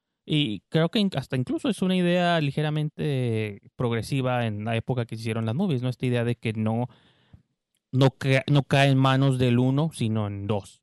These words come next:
pero igual como solamente en la mano de unos selectos, ¿no? Nacidos de cierta sangre, de cierto linaje. En esta nueva trilogía,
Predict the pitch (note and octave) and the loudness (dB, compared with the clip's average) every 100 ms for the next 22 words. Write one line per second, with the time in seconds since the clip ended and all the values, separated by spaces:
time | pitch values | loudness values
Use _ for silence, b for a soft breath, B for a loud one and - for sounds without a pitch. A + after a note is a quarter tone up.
0 | - E3 G3 G3 _ - C#3 B2+ B2+ B2+ | -6 -4 -2 -4 _ -8 -4 0 -2 -4
1 | _ _ _ _ - C3+ B2+ A2+ - _ | _ _ _ _ -8 -6 -4 -4 -6 _
2 | _ _ _ _ - C3 B2+ B2+ B2 A#2+ | _ _ _ _ -2 0 2 2 0 0
3 | C3+ B2 G#2 A2 A2+ A#2 A2 A2+ B2+ - | -2 -4 -4 -4 -2 0 0 -2 -4 -4
4 | A2 G#2+ - - G2+ A2+ G#2+ - A#2+ A#2+ | -2 -2 -4 -10 -6 -4 -4 -2 -2 -2
5 | A#2+ - _ _ _ C3 - B2 A2+ A#2+ | -4 -10 _ _ _ -12 -10 -6 -6 -4
6 | A2 A#2 A2 A2+ G#2+ - A2 - G#2+ G#2+ | -4 -2 -2 -2 -4 -6 -12 -8 -6 -6
7 | G2+ G2+ G#2 - _ _ _ b b b | -8 -12 -16 -18 _ _ _ b b b
8 | b _ _ _ _ _ _ _ E3 F3 | b _ _ _ _ _ _ _ 0 2
9 | F3 - F#3 F#3+ F#3 F#3 F#3 F#3 F3+ - | 2 2 4 6 6 4 4 2 2 -2
10 | - D#3+ D3+ D3 F#3 E3 | -2 0 2 0 0 0